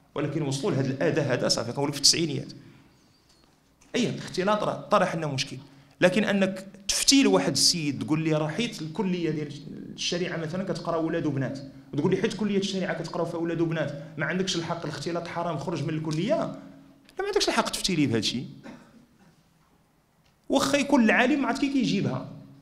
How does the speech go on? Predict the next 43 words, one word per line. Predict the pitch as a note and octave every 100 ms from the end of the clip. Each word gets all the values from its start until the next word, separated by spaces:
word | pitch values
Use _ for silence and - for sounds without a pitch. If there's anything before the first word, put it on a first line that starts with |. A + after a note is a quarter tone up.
| - -
واش | E3+ F#3+
عالم | A3 G#3+
من | F#3
هذا | F#3+ F#3+
البلد، | A#3+ A#3 - - - - - - - _ C3+
روى | F3 A3
في | F3+
هذا | F#3+ F#3+
البلد، | A#3+ G#3 - - F3+
كبر | - G#3
في | F#3
هذا | G3+
البلد، | G#3+ A#3 G3+ - - - A#2+
عاشر | D3 A#3 A3+ A3
الناس | A3 A#3+ F#3
ديال | A3
هذا | G#3+
البلد، | F#3 A#3 A3 -
شرب | - G#3+ G3+
الماء | A3
ديال | A3 G#3
هذا | A3
البلد، | - A#3+ A3 G#3+
ضربته | F#3+ G#3
الشمس | G#3+ - G#3+
ديال | E3+ G#3+
هذا | G#3
البلد، | G#3 A3+ D#3+ - -
قرا | G#3 G#3
في |
المدرجات | G#3+ G#3 G#3+ A3 A#3
ديال | G#3+ A3
هذا | G#3+
البلد، | G#3 B3 A#3 C3+ - -
ديك | C3
الساعه | C3 E3
واخا، | D#3+ F3+
واخا | F#3 -
يفتي | A#2+ - F3
لينا، | C3+
ما | C3+
كاينش | - G#3+
اشكال. | C3+ -